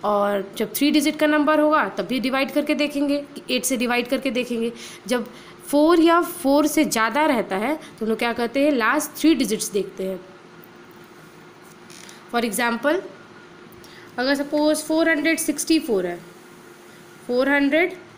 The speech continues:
सिक्सटी फ़ोर, तो यहाँ पे क्या करेंगे, इस नंबर को डिवाइड करेंगे, फ़ोर हंड्रेड सिक्सटी फ़ोर को, तो ये फ़ाइव टाइम्स में फ़ोर्टी, रिमाइंडर आया सिक्स, ऊपर से उतरा फ़ोर, ना एट टाइम्स में सिक्सटी फ़ोर,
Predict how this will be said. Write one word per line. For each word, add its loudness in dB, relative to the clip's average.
सिक्सटी 0
फ़ोर, -6
तो 0
यहाँ 0
पे -2
क्या -2
करेंगे, 2
इस -4
नंबर 0
को -2
डिवाइड 0
करेंगे, 0
फ़ोर 2
हंड्रेड 0
सिक्सटी -4
फ़ोर -2
को, -6
तो -4
ये 4
फ़ाइव 0
टाइम्स -2
में 0
फ़ोर्टी, -2
रिमाइंडर 0
आया 0
सिक्स, -2
ऊपर -4
से -4
उतरा -2
फ़ोर, -4
ना -4
एट -2
टाइम्स -4
में 0
सिक्सटी 0
फ़ोर, -4